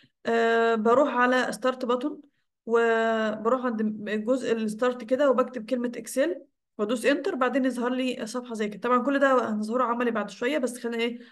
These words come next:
واحدة واحدة. هتيجي عند الستارت باتون اللي موجودة عندك في الجهاز بتاعك، اللي هي مكتو-، موجودة في، آه، أقصى يسار، آه،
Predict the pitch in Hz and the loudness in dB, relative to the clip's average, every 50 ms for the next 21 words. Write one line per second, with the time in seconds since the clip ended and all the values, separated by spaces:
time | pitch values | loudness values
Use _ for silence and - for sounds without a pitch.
0 | - _ - 220 233 220 214 196 175 - - _ - - - _ - 214 214 269 | -16 _ -10 -6 -2 0 0 -2 -2 -6 -14 _ -20 -20 -12 _ -6 -2 0 2
1 | 220 254 247 247 247 240 226 226 220 214 - 254 254 247 254 226 247 240 247 240 | 2 4 4 4 4 2 0 0 -2 -2 -2 -4 -2 0 0 0 0 0 -2 -2
2 | 220 214 208 208 208 220 240 233 233 226 240 233 220 226 214 - 226 226 220 208 | -2 0 0 0 0 0 2 2 2 0 0 -2 -2 -4 -6 -6 -6 -4 -2 -2
3 | 208 208 220 226 240 220 226 220 240 247 285 349 - - 233 220 214 214 214 214 | 0 2 2 0 0 0 -2 0 0 2 2 0 -2 -2 -2 0 0 0 0 -2
4 | 214 - - 220 208 208 208 240 233 247 233 240 - 240 240 240 247 240 - - | -4 -6 -6 -6 -6 -2 0 2 2 2 2 0 -2 -4 -4 -4 -4 -6 -8 -12
5 | - _ _ _ _ _ - 220 220 - - 254 247 - - 247 226 220 214 214 | -18 _ _ _ _ _ 0 2 4 4 2 2 0 0 0 2 4 4 2 2
6 | 220 240 240 240 240 226 220 - - _ _ _ - - 214 214 214 208 208 208 | 0 0 0 0 0 -2 -6 -12 -18 _ _ _ -6 -2 0 2 2 2 2 0
7 | 202 202 | -2 -2